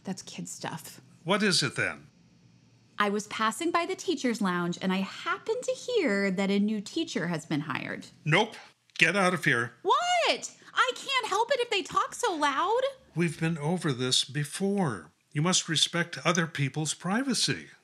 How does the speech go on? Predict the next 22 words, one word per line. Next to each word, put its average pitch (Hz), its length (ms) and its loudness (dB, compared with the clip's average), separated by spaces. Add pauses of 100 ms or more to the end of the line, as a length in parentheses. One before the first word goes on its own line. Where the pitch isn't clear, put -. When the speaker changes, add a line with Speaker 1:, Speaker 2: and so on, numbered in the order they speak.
(120)
Speaker 2:
especially 156 840 2
adults. 117 800 0
Speaker 1:
But 294 120 0
if 294 140 -6
I 269 80 0
know 294 200 4
what's 370 220 -2
going 302 280 2
on, 320 260 0
then 311 120 2
I 302 80 0
can 294 140 -2
help, 370 460 0 (240)
like 349 200 2
I 415 100 4
did 302 180 0
with 370 140 0
Missus 285 280 0
Sullivan. 403 580 2
Speaker 2:
<sighs> - 320 -4
Sarah, 120 680 0
enough. 143 720 2